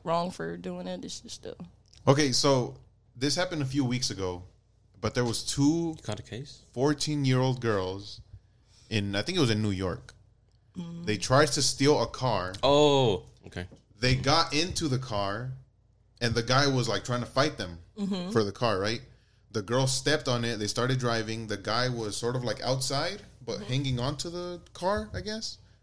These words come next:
Speaker 1: Uh, and they dragged him?
Speaker 2: Yeah, they dragged him. They crashed, and the guy died. And I think they sent, no, they haven't sentenced the girls yet.
Speaker 3: Mm-hmm.
Speaker 2: I don't think they have. I could be
Speaker 1: Ooh,
Speaker 2: wrong.
Speaker 1: and they're fourteen?
Speaker 2: Yeah. And that, that was, like, another, like, topic of discussion they were asking, like,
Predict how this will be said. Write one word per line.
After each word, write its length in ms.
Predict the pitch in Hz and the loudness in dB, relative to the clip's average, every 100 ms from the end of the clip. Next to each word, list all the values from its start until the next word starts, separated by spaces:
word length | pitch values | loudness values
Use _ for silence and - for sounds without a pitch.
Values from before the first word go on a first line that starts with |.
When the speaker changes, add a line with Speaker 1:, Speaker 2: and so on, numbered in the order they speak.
| - | -12
Speaker 1:
Uh, 60 | |
and 140 | 185 180 | -8 -6
they 80 | 175 | -6
dragged 280 | 175 175 214 | -6 -6 -8
him? 200 | 214 233 - - | -10 -14 -20 -2
Speaker 2:
Yeah, 180 | 123 123 | 4 4
they 140 | 120 | 4
dragged 420 | 131 117 139 151 131 | 2 4 2 2 0
him. 300 | 123 123 123 | 0 0 -2
They 100 | 110 | -4
crashed, 720 | - 131 131 123 120 - - - | 0 2 4 2 0 -6 -8 -10
and 120 | 107 | -2
the 80 | 101 | 2
guy 200 | 98 101 | 4 4
died. 400 | 98 98 87 82 - - _ - - - - - | 2 -2 -2 -6 -12 -20 _ -20 -20 -20 -20 0
And 100 | 110 | 6
I 80 | 107 | 6
think 320 | - 139 165 | 6 2 0
they 140 | 170 135 | 0 2
sent, 760 | - - - 131 151 131 156 | 2 2 2 2 2 -2 -2
no, 160 | 147 143 | 4 6
they 100 | 151 | 6
haven't 180 | 156 131 | 4 2
sentenced 600 | - 117 - 95 - - | 0 0 -2 -6 -8 -8
the 60 | |
girls 380 | 95 110 110 90 | 2 4 4 2
yet. 280 | 90 95 - | -6 -6 -10
Speaker 3:
Mm-hmm. 280 | 113 98 98 - _ | -14 -16 -18 -20 _
Speaker 2:
I 80 | 120 | -2
don't 160 | 127 131 | -2 -2
think 200 | 117 107 | -6 -2
they 120 | 90 | -2
have. 340 | 87 90 85 - - | 0 0 -4 -10 -12
I 100 | 92 | -10
could 180 | 95 113 | -4 0
be 80 | 147 | 0
Speaker 1:
Ooh, 60 | |
Speaker 2:
wrong. 160 | 143 - | 0 0
Speaker 1:
and 100 | 175 | 2
they're 120 | 185 | 2
fourteen? 720 | 180 208 240 - 262 359 427 - | 0 0 0 2 2 2 -4 -4
Speaker 2:
Yeah. 460 | 98 101 98 87 82 - - _ | 0 2 2 0 -6 -14 -20 _
And 140 | 107 113 | 0 2
that, 160 | 117 | 2
that 120 | 120 135 | 4 4
was, 160 | 143 127 | 4 2
like, 160 | 113 | 0
another, 380 | 113 113 120 117 | -2 -4 -2 -2
like, 280 | 101 92 - | -4 -8 -10
topic 420 | - 110 104 104 | -8 -8 -8 -8
of 120 | 101 95 | -10 -10
discussion 500 | 95 - 107 - 104 | -8 -6 -6 -4 -2
they 80 | 101 | 0
were 160 | 98 | 0
asking, 360 | 101 - 101 92 | -2 -6 -6 -6
like, 180 | 87 | -6